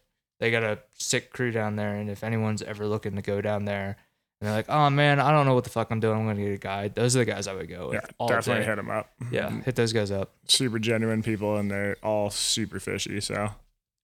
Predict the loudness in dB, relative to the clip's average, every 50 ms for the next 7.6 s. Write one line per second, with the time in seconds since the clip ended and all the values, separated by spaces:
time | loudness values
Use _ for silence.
0 | _ _ 2 4 4 4 4 4 4 4 6 6 6 4 4 2 0 -2 -2 0
1 | 0 0 0 -2 -2 0 2 2 2 2 2 2 2 2 2 2 2 2 2 0
2 | 0 -2 -2 2 4 4 6 6 4 2 2 2 2 0 0 0 2 2 2 2
3 | 0 -2 -2 -2 0 0 0 -2 -2 -2 -2 -2 -4 -4 -6 _ _ _ _ -6
4 | -4 -2 0 0 0 0 0 2 2 2 2 2 2 4 4 4 4 2 2 0
5 | 0 0 2 2 2 2 2 2 2 0 -2 -6 -8 -8 -8 -8 -8 -8 -4 -2
6 | -2 0 -2 -2 -2 -2 -2 0 0 0 -2 -4 -8 -10 -12 _ _ _ _ _
7 | _ -6 -4 -2 -2 -2 -4 -6 -10 -12 -14 -14